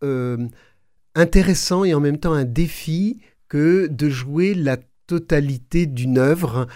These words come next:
euh, qu'un compositeur a réunie sous le même nom. Euh, il, il aurait été possible, d'ailleurs c'est probable que Jean-Sébastien Bach a écrit sept ou huit motets, hein, mais,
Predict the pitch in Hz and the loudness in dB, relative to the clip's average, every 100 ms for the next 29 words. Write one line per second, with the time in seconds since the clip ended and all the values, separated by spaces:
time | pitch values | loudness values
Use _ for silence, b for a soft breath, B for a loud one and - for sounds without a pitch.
0 | B B 127 120 117 117 117 110 139 123 | B B -2 0 0 0 -2 -2 -4 -2
1 | 139 127 139 117 117 160 160 123 110 147 | -4 -2 -2 -2 -2 0 2 0 2 4
2 | 139 147 190 - 147 139 143 147 139 131 | 4 0 -2 -2 -2 0 2 2 2 0
3 | 135 170 170 107 B B B B - 127 | 2 4 4 0 B B B B -6 -6
4 | - 160 147 - 156 143 127 147 - 135 | -4 -4 -4 -6 -2 0 2 2 2 2
5 | 135 - 151 127 143 - 185 - 143 131 | 2 2 4 4 4 2 2 4 4 2
6 | 147 175 127 123 123 - 117 117 127 117 | 2 0 -4 -4 -4 -4 -4 -4 -4 -2
7 | - 143 113 113 165 160 - 151 143 127 | -2 -2 -2 -4 -8 -2 2 2 0 -2
8 | 143 135 131 127 160 285 _ _ - 110 | -2 0 -2 0 -2 -2 _ _ -10 -8
9 | 208 B B B B 139 147 147 139 | -8 B B B B 0 4 6 4